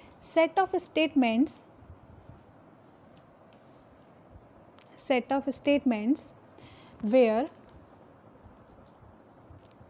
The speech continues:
where There may be the possibility, where there may be the possibility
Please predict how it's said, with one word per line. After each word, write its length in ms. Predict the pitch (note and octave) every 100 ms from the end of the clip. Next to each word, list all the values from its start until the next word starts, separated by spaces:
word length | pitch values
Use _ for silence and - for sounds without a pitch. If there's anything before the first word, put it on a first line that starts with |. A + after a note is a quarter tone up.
| - - - - - - -
where 400 | G#3+ A#3 G#3+ A#3 E4 - - - - - - G#3+
There 240 | C4+ D#4+ D#4+
may 340 | B3 B3 C#4+
be 140 | E4 G4
the 140 | G#4 -
possibility, 800 | C#4+ C4 - D4 C#4+ B3 A3 C4+ - - - - - - - - - - - - - - - - - - - - -
where 420 | G#3 A3 G#3+ A3+ E4 - - - - - - G#3+
there 440 | A3 A3+ A3 C4 - - -
may 360 | A#3 A#3 C4 D4+
be 320 | C4 B3 D4+ - -
the 120 | A3 A#3 -
possibility 760 | A#3+ B3 F4 D4 C4+ G#3 G#3+